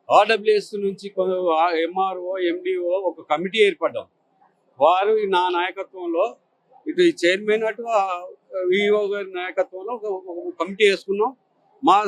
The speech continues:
మా కమిటీ, మా ద్వారా కూడా మేము పన్నెండు మంది, ప్రతి ఒక్క కమిటీలో ఉన్నాం.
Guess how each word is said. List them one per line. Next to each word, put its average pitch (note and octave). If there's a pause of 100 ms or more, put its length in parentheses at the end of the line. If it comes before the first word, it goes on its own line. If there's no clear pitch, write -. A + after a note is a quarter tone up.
(100)
మా G3
కమిటీ, A3
మా G#3
ద్వారా A3+
కూడా A#3
మేము G#3+
పన్నెండు G#3
మంది, A3+ (420)
ప్రతి F3+
ఒక్క G#3
కమిటీలో G3
ఉన్నాం. F3+